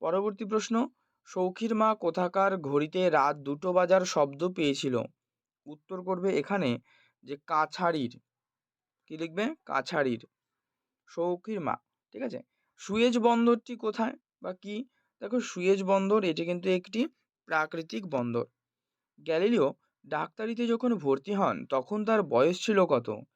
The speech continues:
তখন তার বয়স ছিল সতেরো বছর। গ্যালিলিও বিশ্ব সমীক্ষার যন্ত্রে বৃহস্পতির কটি উপগ্রহ দেখেছিলেন? উত্তর চারটি। নয়, কুরঙ্গির,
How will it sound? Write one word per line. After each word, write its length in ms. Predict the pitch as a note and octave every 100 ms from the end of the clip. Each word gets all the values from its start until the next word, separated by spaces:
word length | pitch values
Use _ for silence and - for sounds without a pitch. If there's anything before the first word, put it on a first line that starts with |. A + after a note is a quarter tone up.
| _ _ _ _ _ _ _
তখন 200 | D3 F3+ F#3+
তার 160 | G3
বয়স 300 | D3+ C#3 D#3 -
ছিল 180 | F#3 G3 B3 - _ _ _ _
সতেরো 380 | - E3+ F3 E3 C#3
বছর। 300 | A#2 B2 - - _ _ _ _ _ _ _ _ _ _ _ _ _ _ _ _ _ _ _
গ্যালিলিও 360 | C#3 F3+ A3+ G3
বিশ্ব 320 | F#3 F#3 - A#3 A3
সমীক্ষার 580 | G#3 D#3 E3 - F#3 F3+
যন্ত্রে 380 | D#3+ D3+ E3 E3+ A2+
বৃহস্পতির 640 | A#2 D#3+ F#3 - F#3+ G3 F#3
কটি 280 | C#3 C#3+ F#3+
উপগ্রহ 460 | F#3+ G3 F3+ F#3+ G3
দেখেছিলেন? 500 | F#3+ G3 G3 F#3+ G3 A#3 _ _ _ -
উত্তর 320 | D#3+ - D#3 A3+ - _ _
চারটি। 440 | - - - - - - _ _ _ _ _ _ _ _ _ _ _ _ _ _ _ _ _
নয়, 300 | F3 F3+ A#2 - _ _ _ _ G#3
কুরঙ্গির, 640 | A3+ A#3+ A#3+ A#3+ G#3+